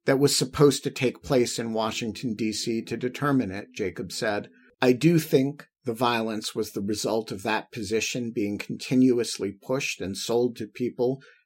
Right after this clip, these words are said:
who ended up believing that with all their hearts." So there's an amazing coda to this, which is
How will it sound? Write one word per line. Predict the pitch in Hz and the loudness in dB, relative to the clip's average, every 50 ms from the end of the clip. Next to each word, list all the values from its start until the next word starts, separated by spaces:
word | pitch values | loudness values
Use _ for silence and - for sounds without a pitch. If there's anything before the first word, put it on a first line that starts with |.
| _ - | _ -4
who | - 139 131 | -2 -2 0
ended | 110 113 123 123 123 117 - | 0 0 0 0 0 0 -2
up | - - - | -2 -4 -4
believing | - 113 104 107 123 123 123 120 131 127 117 110 | -2 -2 0 2 2 2 2 2 0 -2 0 0
that | 110 110 117 117 107 - | 0 0 0 0 0 -2
with | 87 123 - - | -6 -6 -6 -6
all | - 92 107 110 107 | -6 -4 -2 -2 -2
their | 104 107 101 95 95 | -2 -2 -4 -4 -4
hearts." | - - 113 92 - - _ - - - - - - _ _ _ - | -4 -4 -4 -4 -6 -6 _ -14 -12 -12 -12 -12 -14 _ _ _ 0
So | - 175 170 165 | 10 12 12 12
there's | 165 160 139 | 12 10 8
an | 151 156 | 8 6
amazing | 151 156 165 170 175 175 156 151 165 156 156 151 147 - | 8 10 10 12 10 10 10 8 6 6 6 4 2 0
coda | - - - - 160 156 160 151 143 131 120 117 | -8 -8 2 6 8 10 10 10 8 6 4 0
to | - - - 117 | -2 -4 -6 -2
this, | 110 113 113 120 120 - - - | -2 0 -2 -2 -4 -6 -4 -2
which | 131 123 127 - | -2 -2 -2 -2
is | 135 120 117 120 120 117 - | -2 0 0 0 -2 -4 -10